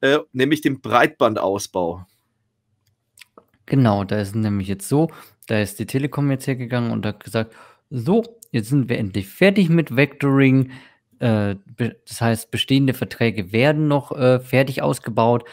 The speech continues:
Speaker 2: aber die Telekom wird sich jetzt ab sofort, äh, mehr darauf korren-,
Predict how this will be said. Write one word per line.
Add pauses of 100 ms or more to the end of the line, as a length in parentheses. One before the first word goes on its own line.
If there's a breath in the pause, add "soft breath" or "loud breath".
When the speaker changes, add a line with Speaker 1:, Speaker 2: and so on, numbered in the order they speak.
(260 loud breath)
Speaker 2:
aber
die
Telekom
wird
sich
jetzt
ab
sofort, (400)
äh,
mehr
darauf
korren-,